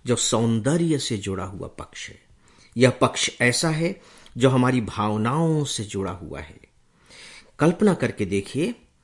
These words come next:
कि हमारी फिलॉसफी में, हमारे दर्शन में अन्न को क्या कहा गया है। जो भोजन की थाली में जो परस करके चीजें आई हैं, वे अन्न के द्वारा ही तो निर्मित हैं, अन्न के द्वारा या वनस्पति के द्वारा।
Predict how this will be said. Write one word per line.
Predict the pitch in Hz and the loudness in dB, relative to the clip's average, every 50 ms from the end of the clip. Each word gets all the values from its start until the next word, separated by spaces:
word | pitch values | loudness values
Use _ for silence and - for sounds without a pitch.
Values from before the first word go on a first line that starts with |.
| _ _ - | _ _ -2
कि | 123 104 | -2 -2
हमारी | - - 117 156 196 220 208 165 | -2 -2 -2 0 0 2 0 0
फिलॉसफी | - - 117 104 98 92 92 - - 85 - - 87 90 | -2 -2 -2 -2 -2 -2 -4 -6 -8 -8 -8 -6 -6 -6
में, | 92 98 143 220 240 - _ _ _ _ _ _ - - - - | -4 -4 -6 -6 -8 -10 _ _ _ _ _ _ -20 -14 -8 -4
हमारे | 139 147 147 147 147 135 101 | -2 -2 0 0 0 0 0
दर्शन | 92 104 101 98 - - 98 92 | -2 -4 -4 -4 -4 -4 -4 -4
में | 87 85 87 95 - 107 - _ - | -4 -4 -4 -6 -6 -8 -8 _ -2
अन्न | 123 123 131 156 165 160 | 2 2 4 4 4 2
को | - 151 147 | 2 -2 -4
क्या | 143 - 147 135 139 | -2 -2 -2 -2 -4
कहा | 135 123 107 107 117 | -6 -8 -10 -10 -10
गया | 110 - 92 107 | -10 -12 -12 -12
है। | 104 90 82 82 - _ _ _ _ _ _ _ _ _ _ _ _ _ - - | -14 -16 -20 -20 -20 _ _ _ _ _ _ _ _ _ _ _ _ _ -4 0
जो | 127 127 | 0 0
भोजन | 107 107 131 139 143 175 175 | 2 4 2 4 4 4 2
की | 170 - 143 | 2 -2 -6
थाली | 135 - - 113 123 135 143 143 | -8 -6 -4 -4 -2 -2 -2 -2
में | 139 135 127 | -2 -2 -2
जो | 117 110 | -4 -4
परस | - - 110 113 120 - - | -4 -2 -2 -2 -2 -4 -4
करके | - 117 107 - 110 | -6 -6 -6 -6 -8
चीजें | 104 - - 107 101 95 110 107 - - | -10 -8 -8 -8 -6 -6 -6 -8 -8 -8
आई | 98 107 123 139 | -6 -4 -4 -4
हैं, | 139 95 85 87 - - _ _ - - - - - | -6 -6 -8 -12 -12 -14 _ _ -20 -20 -20 -6 0
वे | 120 139 - - - - | 0 0 0 0 -4 -2
अन्न | 123 135 147 151 151 | 0 0 0 2 0
के | 156 151 139 135 | -2 -2 -2 -2
द्वारा | 131 110 107 104 110 117 123 | -2 0 0 0 0 0 -2
ही | 127 113 131 131 | -4 -4 -6 -6
तो | - 147 143 | -2 -2 -2
निर्मित | 123 104 110 127 139 151 165 160 - - | 0 0 0 0 0 -2 -4 -4 -6 -10
हैं, | - 254 - _ _ _ _ _ _ - | -10 -12 -12 _ _ _ _ _ _ 2
अन्न | 120 127 131 131 | 4 4 4 4
के | 131 131 127 113 | 2 0 -2 0
द्वारा | 113 123 135 156 156 | 0 0 -2 0 -2
या | 139 101 87 90 | -2 -2 -4 -4
वनस्पति | 92 90 92 98 - - - - 147 - - | -4 -4 -4 -4 -4 -6 -8 -8 -8 -8 -8
के | 202 - 196 | -6 -6 -6
द्वारा। | - 175 180 190 220 | -4 -6 -6 -8 -10